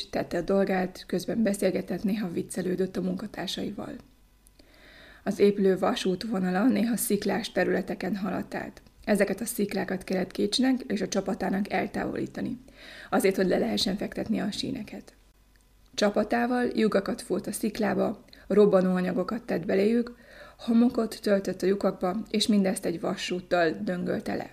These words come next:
Sok éve volt már ez a munkája, sok százszor végezte ugyanazokat a mozdulatokat, mint éppen most is, ezen a napon. Gage egy szikladarab kirobbantásához készülődött,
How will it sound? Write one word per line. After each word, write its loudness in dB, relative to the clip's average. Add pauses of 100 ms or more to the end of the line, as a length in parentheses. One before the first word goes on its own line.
(1400)
Sok 4
éve 4
volt 0
már 0
ez -2
a -2
munkája, 0
sok -2
százszor 0
végezte 0
ugyanazokat 2
a -4
mozdulatokat, -6 (120)
mint 4
éppen 2
most 0
is, 0 (100)
ezen -2
a -2
napon. -6 (640)
Gage 4 (160)
egy -4
szikladarab 2
kirobbantásához 0
készülődött, -6